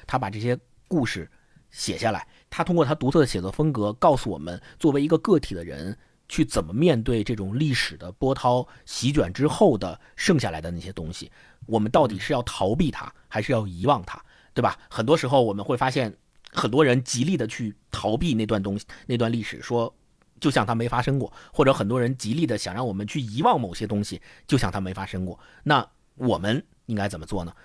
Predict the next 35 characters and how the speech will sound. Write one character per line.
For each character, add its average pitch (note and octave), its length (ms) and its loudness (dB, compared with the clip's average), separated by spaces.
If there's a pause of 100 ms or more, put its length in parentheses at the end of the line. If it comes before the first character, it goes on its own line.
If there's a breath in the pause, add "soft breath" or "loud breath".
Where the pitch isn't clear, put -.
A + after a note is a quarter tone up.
(160 soft breath)
是 - 300 -2 (180)
诚 B2+ 240 2
实 C3 140 2
的 A#2+ 100 2
面 C3+ 220 4
对 A2 280 0 (380)
内 D3 180 2
心 C3+ 220 2
的 G#2 200 -2 (640 soft breath)
苦 A#2+ 240 2
楚， - 160 -2 (200)
诚 B2+ 200 0
实 C3+ 100 -2
的 A#2+ 100 0
面 B2+ 200 0
对 G#2+ 220 -2
内 C3 160 -2
心 B2+ 220 0
的 G2+ 220 0 (1160 soft breath)
悲 C#3 160 6
伤， B2+ 380 2
诚 A#2+ 180 0
实 C3 100 0
的 C3 80 2
面 B2 160 0
对 A#2 120 -2
内 A#2+ 100 -2
心 A#2+ 160 -6
的 A2+ 60 -4
罪 G#2+ 260 0
恶， D#2 120 -16
还 F#2 160 -6
是 G2+ 100 -6
什 F2 140 -8
么？ E2 100 -16